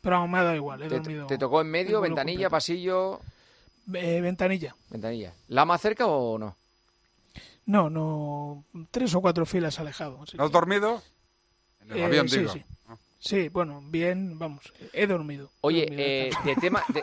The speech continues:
Speaker 2: de temas serios está lo de las amenazas que ha denunciado la mujer de Álvaro Morata,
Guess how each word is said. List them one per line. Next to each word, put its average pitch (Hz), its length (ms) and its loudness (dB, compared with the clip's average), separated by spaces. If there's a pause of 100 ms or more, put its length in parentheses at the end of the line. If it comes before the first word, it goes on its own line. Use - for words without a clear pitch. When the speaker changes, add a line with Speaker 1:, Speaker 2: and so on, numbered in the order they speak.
(100)
Speaker 2:
de 135 140 -2
temas 202 300 0
serios 208 540 -6
está 185 560 0
lo 139 240 -2
de 117 840 -4
las 131 240 -4
amenazas 160 680 -2 (320)
que 143 100 4
ha 143 60 6
denunciado 165 460 0
la 156 100 0
mujer 127 320 -4
de 131 240 0
Álvaro 127 400 2
Morata, 131 420 -2